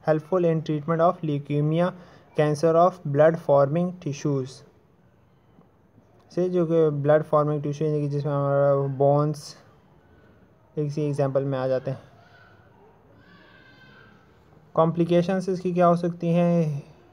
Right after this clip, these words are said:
Hematoma, collection of blood outside of the blood vessel,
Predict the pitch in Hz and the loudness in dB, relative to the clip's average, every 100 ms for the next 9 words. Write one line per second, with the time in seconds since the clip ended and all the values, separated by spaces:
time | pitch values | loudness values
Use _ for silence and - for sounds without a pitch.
0 | - 165 160 156 160 156 170 180 - - | -2 0 0 0 2 2 2 0 -6 -20
1 | - - - 151 160 156 175 170 165 143 | -20 -10 2 4 4 2 0 2 2 0
2 | 147 160 147 143 151 147 151 156 160 196 | 2 4 4 2 0 0 0 0 0 -2
3 | 196 - - - - 139 147 143 135 127 | -4 -20 -20 -20 -10 2 4 4 2 0
4 | 135 127 | -4 -8